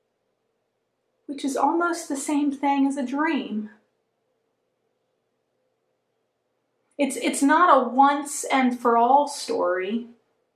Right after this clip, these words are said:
It's a, it's a story you can walk around in. A story that wants a response from you,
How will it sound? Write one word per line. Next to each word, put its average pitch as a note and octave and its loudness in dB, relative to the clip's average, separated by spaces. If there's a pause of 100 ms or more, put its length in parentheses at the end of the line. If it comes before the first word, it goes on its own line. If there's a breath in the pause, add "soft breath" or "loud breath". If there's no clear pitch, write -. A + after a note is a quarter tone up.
(680)
It's B3 -2
a, A#3+ 0 (480)
it's A#3+ -4
a C4 -2
story D#4+ 0
you B3+ 0
can B3 0
walk C#4+ 4
around A#3+ 0
in. F#3+ -10 (840 soft breath)
A C4+ -4
story E4 2
that C4 2
wants C#4+ 2
a C4+ 0
response C4+ 0
from A3+ 0
you, A3 -4